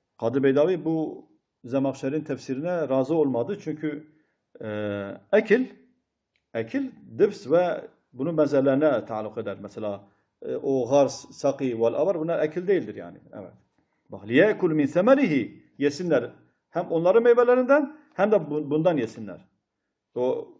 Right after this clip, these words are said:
neden yesinler? Min garsi, garsi dese garsi yesinler olmaz. O zaman yani ma yuttahazu minhu kel asir, ondan elde edilen, evet.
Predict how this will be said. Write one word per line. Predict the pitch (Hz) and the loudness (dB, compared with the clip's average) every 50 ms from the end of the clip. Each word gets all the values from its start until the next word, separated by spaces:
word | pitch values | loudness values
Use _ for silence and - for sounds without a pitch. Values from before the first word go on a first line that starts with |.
| _ _ _ _ _ _ _ - | _ _ _ _ _ _ _ -4
neden | 113 123 156 196 208 | -2 2 2 2 2
yesinler? | 196 170 - 240 240 214 | 2 0 0 -2 -2 0
Min | 175 151 147 | 0 0 0
garsi, | 143 143 160 156 - - 127 110 | 4 4 4 4 2 0 -4 -4
garsi | 104 107 107 - - 135 117 | -4 -4 -6 -6 -8 -8 -8
dese | 123 117 - 143 | -10 -8 -8 -6
garsi | 117 120 120 117 120 - 135 | -4 -2 -4 -4 -4 -6 -8
yesinler | 117 113 - 165 185 196 | -8 -8 -8 -8 -6 -4
olmaz. | 208 208 220 220 196 131 107 101 - | -2 -2 -2 -2 -4 -4 -4 -6 -10
O | 127 123 | -8 -6
zaman | 131 143 185 226 220 - - - _ _ _ _ _ _ _ _ _ - | -2 -2 -2 -2 -2 -6 -14 -20 _ _ _ _ _ _ _ _ _ -10
yani | 107 113 117 | -8 -4 0
ma | 123 131 135 135 | 2 4 4 4
yuttahazu | 135 131 131 - 175 160 156 160 139 151 | 4 2 2 0 -2 2 2 2 2 2
minhu | 151 160 151 131 117 - | 0 2 2 0 2 0
kel | 139 135 123 123 | 0 -2 -2 -4
asir, | 127 - 170 160 123 - - - - _ _ _ _ _ _ _ | -6 -4 -2 -2 -2 -2 -4 -12 -20 _ _ _ _ _ _ _
ondan | - 131 139 143 156 175 180 175 | -4 -4 -2 0 0 0 0 0
elde | - 147 143 143 147 165 143 135 | 0 0 0 4 4 4 4 4
edilen, | 117 127 120 107 95 85 - - _ - | 0 -2 -4 -4 -6 -6 -12 -18 _ -14
evet. | 113 101 87 - | -12 -12 -12 -14